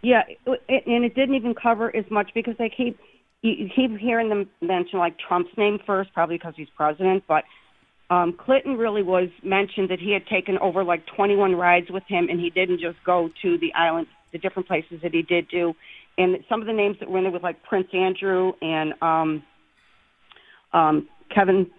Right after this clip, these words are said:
Spacey and, uh, who was it, Weinstein, Weinstein in that. So those names were mentioned in there. And one of the things that I did see is when Epstein was a member of his Mar-, Mar-a-Lago, um,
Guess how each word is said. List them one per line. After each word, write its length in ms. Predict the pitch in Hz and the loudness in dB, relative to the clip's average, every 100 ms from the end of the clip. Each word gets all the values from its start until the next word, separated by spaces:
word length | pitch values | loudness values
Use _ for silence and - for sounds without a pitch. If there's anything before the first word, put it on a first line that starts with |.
| _ - | _ -2
Spacey 680 | 180 190 196 196 180 175 175 | 2 2 0 0 0 -2 -2
and, 340 | 165 165 160 | -2 0 2
uh, 280 | 165 156 160 - | 2 2 -2 -6
who 120 | 175 | -10
was 120 | 160 | -8
it, 180 | 165 - | -10 -12
Weinstein, 540 | - 165 185 185 - 175 | 0 2 2 0 -6 -2
Weinstein 480 | 170 170 175 202 202 | 0 0 0 0 0
in 100 | 208 | 2
that. 220 | 208 208 - - - _ | 2 0 -4 -20 -20 _
So 140 | - 202 | -2 2
those 260 | 220 294 | 2 0
names 260 | 302 302 294 | -4 -8 -8
were 100 | 226 | -10
mentioned 420 | 220 226 - 220 | -8 -10 -10 -10
in 140 | 175 165 | -8 -8
there. 240 | 165 170 | -8 -10
And 100 | 175 | -10
one 140 | 175 202 | -8 -8
of 80 | 214 | -8
the 100 | 208 | -8
things 280 | 214 202 | -8 -8
that 140 | 208 196 | -6 -6
I 100 | 185 | -4
did 180 | - 392 - | -6 -8 -6
see 140 | 403 | -4
is 140 | 370 | -4
when 360 | 339 359 349 349 - - _ - | -2 0 2 0 -4 -20 _ 2
Epstein 500 | 185 - - 202 185 | 2 2 0 0 0
was 240 | 175 180 196 | 0 0 0
a 60 | 190 | 0
member 340 | 180 180 180 | 0 0 -2
of 80 | 175 | -2
his 220 | 180 170 | -4 0
Mar-, 240 | 185 175 - | 2 2 0
Mar-a-Lago, 800 | 156 170 165 160 165 180 165 160 - - | 0 2 6 6 6 4 2 2 -6 -8
um, 400 | 160 156 147 151 | -4 -2 -2 -4